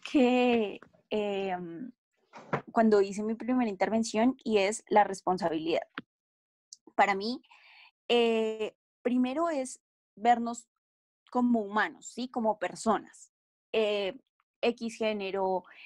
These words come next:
X cultura, o sea, vernos como personas. Primero vernos como humanos, al vernos como humanos, partir de que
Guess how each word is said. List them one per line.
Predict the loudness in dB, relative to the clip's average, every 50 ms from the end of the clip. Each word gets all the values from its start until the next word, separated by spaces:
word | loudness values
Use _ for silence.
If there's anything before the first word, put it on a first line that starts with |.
| -20 -12 _ 0
X | 2 2 2 2 -2 -2 -2 0 0 0 0 0 -2 -4
cultura, | -4 -4 -4 -2 -2 -2 2 4 4 4 4 2 -2 _ _ _ _
o | -4
sea, | 0 0 2
vernos | 4 2 2 2 0 -4 -2
como | 0 0 0 2
personas. | 0 0 -2 -4 -12 -14 _ -20 _ _ _
Primero | -4 -2 0 2 4 4 4
vernos | 4 2 0 -2 -4 -4
como | -2 0 0 0 0
humanos, | 0 -2 -4 -6 -8 -12 -20 -20 _ _ _ -20 -20 -20 -18 -18 -10 -2 2
al | 2 2
vernos | 4 2 0 -2 -4 -8 -8
como | -8 -8 -4 -4 -2
humanos, | -2 -2 -2 -4 -4 -4 -4 -4 -6 -6 -8 -12 _ _ _ _ _ 0
partir | 0 0 0 0 -2 -4 -2 -2 0
de | -2 -2 -2
que | -2 -4 -4 -4 -6 -8